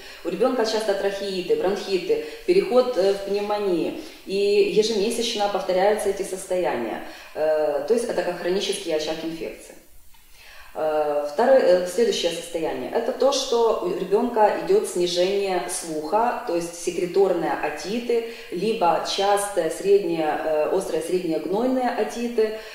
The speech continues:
э, которые повторяются очень часто, ведут к снижению слуха у ребёнка. М, это, естественно, тоже одно из показаний к, э, аденотомии, то есть удалению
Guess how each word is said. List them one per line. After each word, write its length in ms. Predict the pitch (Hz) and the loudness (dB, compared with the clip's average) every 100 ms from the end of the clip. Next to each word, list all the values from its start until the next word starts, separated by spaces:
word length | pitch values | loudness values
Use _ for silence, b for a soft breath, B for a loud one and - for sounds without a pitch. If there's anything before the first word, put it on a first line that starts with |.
| B | B
э, 160 | 160 165 | -4 -2
которые 600 | 175 214 247 226 202 180 - | 2 4 4 6 4 4 2
повторяются 720 | 208 208 202 175 165 175 - 208 | 0 0 0 4 4 2 2 0
очень 260 | 202 208 | 0 -4
часто, 440 | 208 208 202 - 196 147 | -2 0 0 0 -2 0
ведут 300 | 196 262 269 | -2 -2 -4
к 60 | |
снижению 600 | - 214 208 240 247 240 | -4 -2 -2 0 0 0
слуха 640 | 220 - 190 180 170 196 196 | -2 -4 -2 -2 0 2 4
у 60 | 202 | 2
ребёнка. 720 | 208 202 214 214 214 214 214 214 B B B - | 2 4 4 4 0 0 0 -4 B B B -8
М, 460 | 185 190 190 190 185 185 170 - | -2 0 2 2 2 2 2 0
это, 160 | - | 0
естественно, 460 | 196 - 240 208 185 | 0 0 -4 -4 -2
тоже 260 | 202 190 175 | 0 0 0
одно 380 | 175 160 175 | -2 -2 0
из 140 | 175 - | -2 -4
показаний 800 | - 160 151 156 170 190 190 175 | -8 -8 -4 0 0 0 -2 -6
к, 160 | - | -6
э, 800 | 170 160 156 156 - - 147 147 - | -4 -2 -4 -8 -14 -12 -8 -6 -4
аденотомии, 640 | 151 160 170 165 170 165 135 | -4 -2 -2 0 -2 -2 -4
то 100 | 156 | -6
есть 140 | - | -4
удалению 800 | 180 170 156 156 160 190 214 196 | -2 0 0 -2 -2 -2 -2 -4